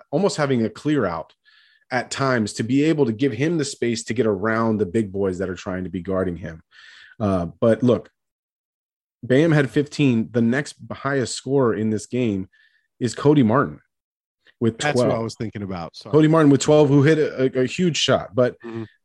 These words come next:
Speaker 1: uh, Gabe Vincent with ten, and, and then nobody else got into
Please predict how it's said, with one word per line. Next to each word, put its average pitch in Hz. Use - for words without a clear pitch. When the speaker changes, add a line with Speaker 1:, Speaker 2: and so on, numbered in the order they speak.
Speaker 1:
uh, 123
Gabe 139
Vincent 143
with 131
ten, 139
and, 120
and 120
then 117
nobody 131
else 120
got 117
into 107